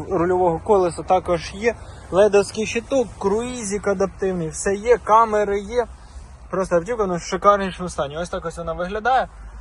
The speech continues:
Тут у нас сплошне лобове скло, тут у нас алькантара позаду, ось так ось це все виглядає.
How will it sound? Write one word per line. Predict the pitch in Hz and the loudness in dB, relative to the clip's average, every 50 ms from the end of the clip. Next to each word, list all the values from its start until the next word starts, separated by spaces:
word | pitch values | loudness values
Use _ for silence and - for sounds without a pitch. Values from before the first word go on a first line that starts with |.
| - - - - - - - | -18 -18 -18 -20 -14 -8 -6
Тут | 180 170 | -4 -4
у | 170 170 | -2 -2
нас | 165 160 160 - - - - | -2 -2 -4 -6 -10 -12 -12
сплошне | - - - - 180 196 185 - - 196 170 | -12 -12 -6 0 0 2 2 0 0 -2 0
лобове | 160 165 170 170 180 185 180 185 175 | 2 2 2 0 0 0 0 -2 -2
скло, | 170 - - - - 240 254 247 208 | -4 -8 -10 -6 -4 0 2 2 2
тут | 190 - 180 165 | 2 -2 -6 -6
у | 170 | -6
нас | 170 160 147 - | -6 -6 -6 -6
алькантара | 180 196 208 196 226 233 233 226 214 247 247 240 226 202 | -6 -8 -6 -4 -4 -4 -4 -2 0 2 2 2 0 -2
позаду, | - 208 190 185 190 180 160 160 | -6 -8 -6 -6 -6 -6 -6 -6
ось | 170 165 | -8 -8
так | 180 170 156 | -8 -8 -8
ось | 160 151 | -8 -8
це | - 165 | -8 -10
все | 151 - 170 | -10 -8 -8
виглядає. | 151 160 170 170 202 208 196 233 233 226 202 165 | -6 -6 -6 -6 -6 -2 0 0 0 0 -2 -8